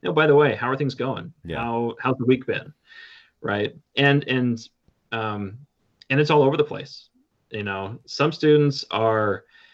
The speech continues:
Speaker 1: um, rolling with it all right. Some students are having difficulties just because everybody moved over at the exact same time, and it's created a completely new,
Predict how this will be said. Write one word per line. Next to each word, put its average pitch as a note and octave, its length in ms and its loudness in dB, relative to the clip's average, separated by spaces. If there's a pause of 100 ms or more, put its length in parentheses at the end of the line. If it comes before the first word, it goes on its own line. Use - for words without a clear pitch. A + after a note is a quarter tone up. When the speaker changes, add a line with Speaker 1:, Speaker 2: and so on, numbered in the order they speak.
(280)
Speaker 1:
um, G2+ 640 -4
rolling B2 460 4
with D#3 180 2
it E3+ 80 4
all D#3 120 6
right. D3 420 4
Some C3+ 220 0
students C3+ 440 0
are A2+ 100 2
having A#2 540 -4 (280)
difficulties B2+ 800 -2
just - 380 -6
because A#2+ 420 0 (140)
everybody C3+ 420 2
moved C#3 260 2
over C3 260 2
at - 80 -2
the G2 80 -10
exact G#2+ 320 -10
same G2 260 -10
time, G2+ 540 -6
and G2 180 -8
it's - 160 -8
created A2+ 680 4 (580)
a G2+ 240 2
completely A2 680 0
new, G#2 460 -2